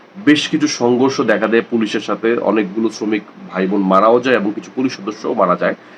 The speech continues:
তো এই যে একটা নির্দিষ্ট কর্মঘণ্টা, আট ঘন্টা, এটার দাবিতে তখন তারা একত্রিত হয় এবং পুরা পৃথিবীর যত শ্রমিক রয়েছে সবাই তার সাথে একাত্মতা পোষণ করে। তৎকালীন সময় তাদের দাবি ছিল তারা আট ঘন্টা কাজ করবে,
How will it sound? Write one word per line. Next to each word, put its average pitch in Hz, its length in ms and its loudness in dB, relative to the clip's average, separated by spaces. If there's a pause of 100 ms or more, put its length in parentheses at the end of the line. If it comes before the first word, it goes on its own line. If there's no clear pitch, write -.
(320)
তো 117 200 6 (300)
এই 180 220 6
যে 196 240 4 (120)
একটা 123 180 2
নির্দিষ্ট 151 440 4
কর্মঘণ্টা, 123 720 2
আট 104 240 4
ঘন্টা, 117 240 -2
এটার 107 180 2
দাবিতে 107 300 2
তখন 117 280 0
তারা 110 340 6 (140)
একত্রিত 117 360 -2
হয় 123 200 4
এবং 117 220 2
পুরা 135 220 4 (120)
পৃথিবীর 170 440 2
যত 139 180 2
শ্রমিক 131 400 0
রয়েছে 117 200 2
সবাই 131 340 2
তার 131 140 2
সাথে 113 320 -2 (400)
একাত্মতা 123 400 0
পোষণ 101 280 -6
করে। 90 220 -2 (1040)
তৎকালীন 139 460 2
সময় 143 160 0
তাদের 135 220 2
দাবি 123 200 4
ছিল 131 180 0
তারা 127 160 6
আট 110 140 4
ঘন্টা 131 220 -2
কাজ - 240 0
করবে, 127 380 0